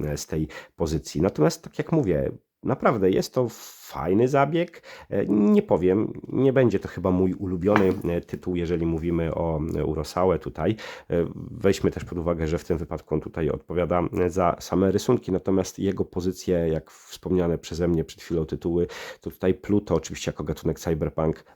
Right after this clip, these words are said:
mocno, e, wiedzie prym. No i on oczywiście tam, e, odpowiada, m, też właśnie za rysunki czy, e, scenariusz.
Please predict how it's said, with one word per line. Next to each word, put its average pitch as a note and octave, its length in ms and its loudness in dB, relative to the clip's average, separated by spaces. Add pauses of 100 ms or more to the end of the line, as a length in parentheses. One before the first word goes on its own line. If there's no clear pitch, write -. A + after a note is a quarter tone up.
mocno, D#2+ 460 0 (120)
e, D#2+ 160 -4
wiedzie E2 260 -2
prym. F2+ 400 0
No A#2 120 0
i A#2 120 -2
on A2 180 0
oczywiście G#2 400 -6
tam, G#2+ 280 0 (320)
e, F2 180 -2
odpowiada, F2+ 640 0 (120)
m, E2 160 -6
też E2+ 220 -4
właśnie F2 240 -4
za D#2+ 100 -2
rysunki E2 420 -6
czy, F2 220 0 (200)
e, D#2+ 140 -4
scenariusz. E2+ 560 -2